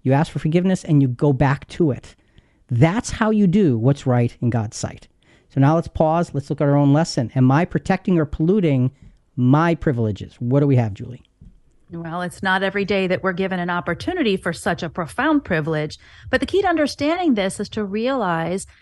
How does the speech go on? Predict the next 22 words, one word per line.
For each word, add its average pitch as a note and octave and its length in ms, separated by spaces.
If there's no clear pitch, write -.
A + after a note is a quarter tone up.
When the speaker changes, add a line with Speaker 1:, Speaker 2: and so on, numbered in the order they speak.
Speaker 2:
that G3+ 240
God B3 400
will D4+ 320
only B3+ 480
offer G#3 420
this G3 300
kind C4 300
of C4 180
blessing D#3+ 680
to E3 120
those G#3+ 400
he C#4+ 220
knows F#3+ 340
are F3 200
capable E3 960
of E3+ 120
following E3 560
through. B2+ 440
Here's D3+ 200
a F#3 40
mirror B3+ 340
question. - 540